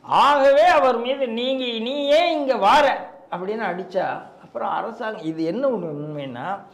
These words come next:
அரசு ஊழியரை வேலை செய்யாமல் தடுத்த தண்டனை இப்போ அப்துல் ரஹ்மானுக்கு கொடுக்கணும். சாதாரண ஒரு சின்ன விஷயத்துல நீங்க போலீஸுக்கு இடைஞ்சல் பண்ணாலே உடனே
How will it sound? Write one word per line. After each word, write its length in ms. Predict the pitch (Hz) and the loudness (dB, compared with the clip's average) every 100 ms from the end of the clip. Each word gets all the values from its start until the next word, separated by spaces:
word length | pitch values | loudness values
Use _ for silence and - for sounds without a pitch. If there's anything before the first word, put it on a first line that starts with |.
| - _ _ _ | -20 _ _ _
அரசு 500 | - 151 233 269 285 | -2 0 0 -2 -4
ஊழியரை 920 | 277 247 254 254 226 220 247 311 240 - - _ _ _ | -2 -2 -2 -2 -2 -2 -2 -4 -8 -16 -20 _ _ _
வேலை 420 | 151 240 277 269 | -2 2 4 2
செய்யாமல் 720 | 202 233 226 220 220 269 277 | 0 -4 0 0 0 -2 -2
தடுத்த 680 | 151 156 226 220 - 294 302 - - - _ _ - _ - | 0 2 0 -4 -2 -2 -2 -6 -18 -20 _ _ -20 _ -6
தண்டனை 560 | 180 208 208 202 240 | -4 -2 -2 -2 -4
இப்போ 240 | 240 180 175 | -6 -2 -2
அப்துல் 300 | 165 185 175 | -2 -4 -4
ரஹ்மானுக்கு 480 | 170 156 151 156 165 | -4 -6 -10 -10 -12
கொடுக்கணும். 340 | 170 135 120 - _ _ _ _ _ _ | -12 -12 -14 -16 _ _ _ _ _ _
சாதாரண 800 | _ 110 131 160 175 190 202 214 | _ -6 0 0 0 0 0 0
ஒரு 160 | 202 170 | -4 -4
சின்ன 260 | - 170 185 | -6 -6 -6
விஷயத்துல 540 | 175 147 180 170 180 | -8 -8 -6 -4 -4
நீங்க 200 | 170 165 | -6 -10
போலீஸுக்கு 680 | 127 151 180 185 170 160 147 | -6 -6 -4 -6 -8 -8 -6
இடைஞ்சல் 300 | 156 170 147 | -6 -8 -8
பண்ணாலே 500 | 143 143 147 147 190 | -8 -6 -6 -2 -2
உடனே 340 | 160 151 170 | -2 -4 -6